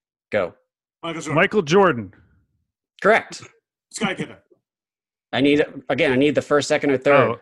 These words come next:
Speaker 3: Oh, uh, so Michael Jordan, first team.
Speaker 1: Correct.
Speaker 3: Gary Payton, first team.
Speaker 1: Correct.
Speaker 3: Karl Malone, first team.
Speaker 1: Correct.
Speaker 2: Da-, Da-, go ahead. Sorry.
Speaker 3: <laughs>
Speaker 1: Clock's ticking, boys.
Speaker 3: Uh,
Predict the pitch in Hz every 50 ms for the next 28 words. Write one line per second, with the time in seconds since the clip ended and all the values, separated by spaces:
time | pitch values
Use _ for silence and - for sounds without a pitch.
0 | - 135 135 135 135 135 135 131 135 - - - 147 135 139 160 175 175 156 135
1 | 151 156 156 151 139 - - - 151 151 139 - - - 143 120 110 98 92 -
2 | _ _ - - 156 156 131 - - - - - _ _ _ _ _ _ _ _
3 | _ _ _ _ _ _ 123 143 156 180 180 156 - - 180 180 175 160 156 120
4 | 104 98 - - - 151 147 139 - - - 156 143 139 131 110 101 110 _ _
5 | _ _ - - 127 143 151 147 123 - - - - - _ _ _ _ _ _
6 | _ _ _ - - - 160 175 180 175 170 165 160 170 175 170 151 131 113 -
7 | - - 147 143 139 - - - - 151 143 135 117 107 98 101 _ _ _ -
8 | 139 143 151 143 135 - - - - - - 151 147 156 165 127 147 147 160 156
9 | 165 165 139 95 98 - _ _ _ _ - - 120 107 98 92 _ _ - -
10 | 113 - - _ _ _ _ _ _ _ _ _ - 175 147 - - - - -
11 | - - - - - - - - - - - - - - - - - - - -
12 | 202 - - - - - - - - - - _ _ _ - - - 165 - -
13 | - - - - - - - 247 294 311 - - - 339 277 302 277 233 240 233
14 | 220 180 151 135 117 - - _ _ _ _ -